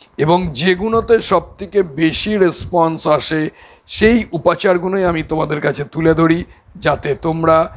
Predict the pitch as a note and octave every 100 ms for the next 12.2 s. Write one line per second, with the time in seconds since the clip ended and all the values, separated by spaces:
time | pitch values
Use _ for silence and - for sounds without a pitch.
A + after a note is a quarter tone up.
0 | - - D3 G3 F#3+ - E3+ D#3+ D#3 D#3+
1 | D#3 - D#3 D3+ - - - - E3+ -
2 | G3 F#3+ E3+ C#3+ - D3 D3+ D3 D3+ D#3
3 | D3 - _ - C3 D3+ F#3+ F3 C#3 C#3
4 | C#3 C#3 - C3 - - - C3+ - -
5 | _ _ _ _ _ - - - _ _
6 | - - G3+ G3 A3+ A3 A3 G3+ F#3+ F3
7 | G#3 F#3+ G3 F#3+ F3+ F3 E3 E3 D3+ -
8 | - D#3 D#3+ E3 D#3+ D#3+ E3 - _ _
9 | - D#3 D3+ - D3+ E3 - E3 E3 -
10 | D#3 - - E3+ E3 - E3 D#3+ D#3+ -
11 | - _ - D#3 D#3 D#3+ D#3+ D3+ D3 D#3+
12 | D#3+